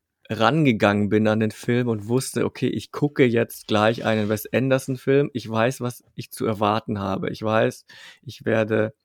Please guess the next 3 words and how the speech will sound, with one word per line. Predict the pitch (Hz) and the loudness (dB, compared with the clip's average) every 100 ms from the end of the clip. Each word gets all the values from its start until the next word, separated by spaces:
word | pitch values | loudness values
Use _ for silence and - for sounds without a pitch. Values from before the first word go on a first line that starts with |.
| _ _ _ | _ _ _
Story-Elemente | - - 123 135 131 123 120 117 120 - 120 117 - - | -18 0 2 4 4 2 2 0 -2 -2 -2 -2 -4 -6
und | 117 107 - - _ | -4 -4 -8 -20 _
Charakterdarstellungen | - 107 110 117 - - 120 113 - 120 123 - 120 117 113 113 | -6 -4 0 0 -2 -2 0 0 2 2 0 -2 0 0 0 -2